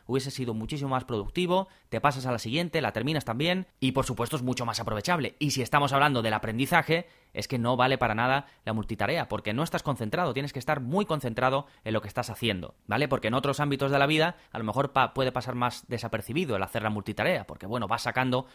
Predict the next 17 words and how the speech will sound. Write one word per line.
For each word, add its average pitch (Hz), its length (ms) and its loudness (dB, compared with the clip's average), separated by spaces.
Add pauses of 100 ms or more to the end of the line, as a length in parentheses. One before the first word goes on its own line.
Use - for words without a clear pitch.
(180)
las 104 160 -2
cosas, 165 300 0
pero 107 460 -2 (160)
en 117 120 -2
lo 113 120 0
que 120 100 0
al 110 80 2
aprendizaje 110 500 0
se 151 140 0
refiere, 151 500 2 (400)
no 147 140 0
vas 131 140 2
a 120 40 -4
aprender, 92 380 -4 (220)
¿vale? 147 180 -2
Así 135 200 -4
que 180 200 0